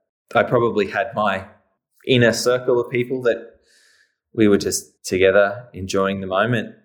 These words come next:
And, um, the rest kind of wasn't really getting in, other than, as I said, I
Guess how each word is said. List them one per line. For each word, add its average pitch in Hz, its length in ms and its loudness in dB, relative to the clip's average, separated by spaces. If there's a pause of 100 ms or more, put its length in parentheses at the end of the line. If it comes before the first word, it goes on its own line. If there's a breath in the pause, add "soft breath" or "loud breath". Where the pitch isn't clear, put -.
(200)
And, 95 580 -6
um, 92 360 -2 (460)
the 98 120 4
rest 101 360 2
kind 107 200 0
of 104 60 0
wasn't 110 280 -4
really 110 200 -2
getting 110 260 -2
in, 110 180 -2
other 131 320 2
than, 104 180 -2
as 117 280 -4
I - 20 -10
said, 92 240 -6
I 95 160 -4